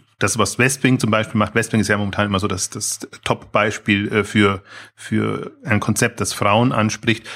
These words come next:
weil die eben auf solche Dinge achten, wie, wie man's präsentiert und dass die,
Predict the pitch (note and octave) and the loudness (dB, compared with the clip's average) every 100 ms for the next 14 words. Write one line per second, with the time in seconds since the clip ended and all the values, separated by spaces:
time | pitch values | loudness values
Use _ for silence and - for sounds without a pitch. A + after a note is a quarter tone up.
0 | - A#2 C3+ C3+ B2+ - B2+ A#2+ B2 A#2 | -4 0 2 2 2 2 0 0 0 2
1 | A#2 A2 G2 - - G2 G#2 B2 A2 A#2 | 2 2 -2 -2 -8 -6 -4 -6 -2 0
2 | G#2+ G2+ G2+ F#2+ F#2 - C#3+ C#3+ A2+ G2+ | 2 0 -6 -6 -6 2 4 4 0 -6
3 | - - | -8 -14